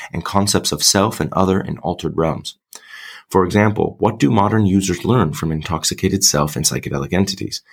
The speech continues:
How do users incorporate psychedelic knowledge in their daily sober lives? Casillas',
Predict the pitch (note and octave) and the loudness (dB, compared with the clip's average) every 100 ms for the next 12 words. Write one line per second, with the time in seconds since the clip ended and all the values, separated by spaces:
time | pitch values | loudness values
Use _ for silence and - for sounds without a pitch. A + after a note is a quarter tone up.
0 | - - D2 F2 E2+ D#2 D#2 D#2+ D#2+ D2+ | -20 -4 0 2 4 2 2 -2 -2 -2
1 | D2+ D2 - D2+ - D2+ D2+ D#2 D2+ D2+ | -2 -2 2 2 2 2 2 2 2 0
2 | C#2+ C#2+ D#2+ D2 D2+ D2+ C#2+ C2+ D#2 C2+ | -2 0 0 0 0 0 0 2 0 0
3 | C2+ C#2 F2+ F2 - - - _ _ _ | -2 0 2 2 -2 -10 -14 _ _ _
4 | _ _ _ _ _ _ _ _ _ _ | _ _ _ _ _ _ _ _ _ _
5 | - - - - - - _ G2+ - A2+ | -20 -18 -18 -14 -14 -16 _ 2 2 2
6 | C3+ C#3 - | 2 2 -2